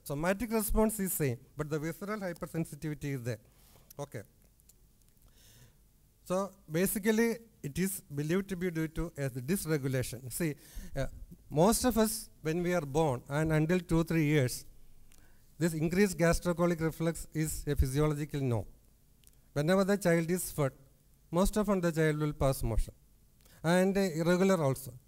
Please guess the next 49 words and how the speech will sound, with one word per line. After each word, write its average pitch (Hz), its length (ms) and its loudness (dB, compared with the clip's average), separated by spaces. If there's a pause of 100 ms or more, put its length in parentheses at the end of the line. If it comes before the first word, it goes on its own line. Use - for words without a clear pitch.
(100)
Very 151 200 2
often 202 220 6
it 190 140 0
is 165 140 2
loose 135 300 6
also. 104 260 -6 (540)
Okay, 139 260 0 (260)
nobody 180 360 4
is 170 100 0
bothered. 127 380 4 (400)
But 185 160 2
by 180 160 6
the 202 120 4
time 208 280 4
the 202 100 4
child 185 320 2
start 180 300 -2
going 160 300 2
to 165 100 -2
the 156 160 -2
pre 147 320 0
school 156 400 0
or 151 40 0
nursery, 143 540 -2 (220)
everyone 170 540 0
put - 260 0
pressure 160 340 0
on 156 100 -2
the 151 120 -4
child, 143 360 -6
"Go 147 260 -2 (300)
use 160 260 0
a 170 60 2
potty, 143 540 -4 (180)
go 139 140 0
to 180 100 -2
the 175 120 0
toilet," 143 500 -2 (320)
like, 160 160 0
like 151 280 0
that. 120 140 -2
So 165 200 -4
there 156 140 -2
is 165 60 -6
a 185 60 -2
lot 170 320 0
of 196 100 -4
society 170 540 -4
pressure 165 460 -2